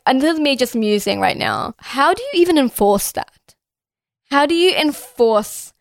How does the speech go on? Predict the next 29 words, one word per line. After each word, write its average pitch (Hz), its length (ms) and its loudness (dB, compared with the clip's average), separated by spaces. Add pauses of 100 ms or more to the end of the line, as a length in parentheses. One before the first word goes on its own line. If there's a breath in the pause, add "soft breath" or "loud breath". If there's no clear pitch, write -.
(260)
not 220 380 2
being 220 140 0
allowed 208 280 2
to - 80 -10
be 190 100 -4
pregnant? - 720 -6 (640)
Are 254 100 4
you 277 200 0
forcing 262 380 0
somebody 302 360 0
onto, 214 320 0
like, 214 380 -2 (520)
birth 190 260 2
control? 285 640 0 (280)
How 294 220 2
does 440 140 0
that 339 200 0
work? 240 180 4
'Cause 285 80 -6
that's 330 200 0
obviously 240 300 0
illegal. 185 420 -4 (240)
I'm 233 120 0
pretty 302 220 0
sure 226 160 2
it 196 80 6
would 214 120 0
be 220 140 -6
illegal 190 480 -2